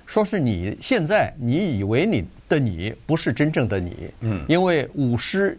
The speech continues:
Speaker 1: 一年前，在你一岁多的时候，你被一个人绑架了，你被一个人抱走了，然后就和家人失去了联系。经过了半个世纪以后，我们一直没有放弃，现在找到你了。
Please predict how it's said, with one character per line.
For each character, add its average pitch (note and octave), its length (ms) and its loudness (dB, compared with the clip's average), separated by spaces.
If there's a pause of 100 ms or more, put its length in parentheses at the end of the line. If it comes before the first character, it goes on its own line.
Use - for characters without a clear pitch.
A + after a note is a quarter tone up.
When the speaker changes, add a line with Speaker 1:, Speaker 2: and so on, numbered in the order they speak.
Speaker 1:
一 G#3+ 140 0
年 C#3 260 2
前， B2 460 -4 (800)
在 F#3 160 2
你 A#2+ 140 2
一 G3 200 -2
岁 A#3 240 0
多 D3 160 0
的 C#3 80 0
时 - 140 -4
候， G2 260 -4 (440)
你 A2 220 2
被 E3+ 280 2
一 A#2 200 0
个 F3 160 0
人 A#2 320 0 (300)
绑 D2 180 -4
架 D#3 200 0
了， D#2+ 120 -10 (100)
你 A2 120 -4
被 G3 160 0
一 B2+ 100 0
个 G#3 120 0
人 B2 180 2
抱 F3 180 2
走 - 220 -10
了， - 180 -4 (240)
然 C#3+ 180 2
后 G#3 140 -2
就 D#3 160 -4
和 B2+ 220 -2
家 D#3+ 220 -2
人 A2 180 -2
失 - 180 -6
去 D#3+ 160 -4
了 D#2+ 120 -4
联 F2+ 260 -6
系。 - 220 -4 (640)
经 F#3 200 2
过 F#3 140 2
了 B2+ 80 2
半 D#3 240 0
个 A#2+ 100 0
世 D#3+ 220 -6
纪 E3+ 200 -6
以 E2 80 -6
后， - 300 -2
我 G#2 120 0
们 A#2 200 -2
一 G#3 80 4
直 D3 160 0
没 F#3 120 0
有 A#2+ 100 0
放 C#3+ 240 -2
弃， - 240 -8
现 - 180 0
在 F3+ 80 4
找 B2 200 0
到 B2+ 100 0
你 C3 140 -4
了。 - 180 -16